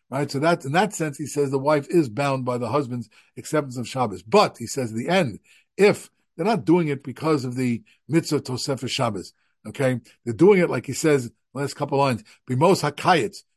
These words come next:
right, the summertime, because it's too late, they don't wanna eat so late,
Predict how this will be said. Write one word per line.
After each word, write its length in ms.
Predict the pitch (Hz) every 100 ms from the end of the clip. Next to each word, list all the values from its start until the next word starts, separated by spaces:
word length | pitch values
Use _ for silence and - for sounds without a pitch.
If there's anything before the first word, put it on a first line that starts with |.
| _
right, 200 | 143 147
the 100 | 131
summertime, 580 | - 202 170 - 120 107
because 340 | 117 151 143
it's 140 | 127 -
too 140 | 214
late, 240 | 190 175 -
they 80 |
don't 80 | 143
wanna 120 | 160 165
eat 160 | 214
so 180 | - 151
late, 260 | 131 120